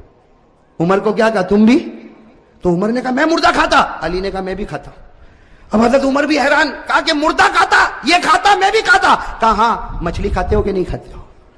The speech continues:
"मछली कैसे खाते हो घर में? जिंदा आती है।" "अरे, अहमदाबाद में जिंदा ही रहती मछली, कैसी रहती है?"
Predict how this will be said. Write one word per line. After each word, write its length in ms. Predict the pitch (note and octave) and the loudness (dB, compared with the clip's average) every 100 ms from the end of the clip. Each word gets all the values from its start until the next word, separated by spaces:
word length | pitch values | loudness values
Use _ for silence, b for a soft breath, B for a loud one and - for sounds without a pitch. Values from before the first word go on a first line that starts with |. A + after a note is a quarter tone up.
| - - - - - - D#3 | -20 -20 -20 -20 -18 -8 -4
"मछली 240 | E3+ F#3+ | -2 -2
कैसे 260 | G3+ F#3+ G3+ | -2 -2 -2
खाते 240 | D#3 C3+ | -4 -4
हो 100 | C3 | -6
घर 100 | A#2+ | -6
में? 180 | B2 B2+ - - - _ _ _ _ _ - B2 | -8 -10 -14 -20 -20 _ _ _ _ _ -16 -6
जिंदा 300 | D#3 E3+ F#3+ | -2 0 -2
आती 200 | E3 C#3+ | -4 -12
है।" 100 | - - - - - - - - - - - - | -16 -20 -20 -20 -20 -20 -20 -20 -20 -20 -18 -8
"अरे, 80 | D#3+ | -6
अहमदाबाद 360 | D3 D#3+ E3 | -4 -4 -4
में 140 | F3 D3+ | -6 -6
जिंदा 220 | D#3 F#3 | -6 -4
ही 80 | A3 | -4
रहती 220 | G#3+ D3+ | -6 -8
मछली, 260 | C3+ C#3 G#3+ - - - - _ _ - | -8 -10 -14 -14 -20 -20 -20 _ _ -6
कैसी 220 | F#3+ G#3 | -4 -2
रहती 220 | F#3+ D3+ | -2 -4
है?" 180 | C3+ G#2+ | -10 -14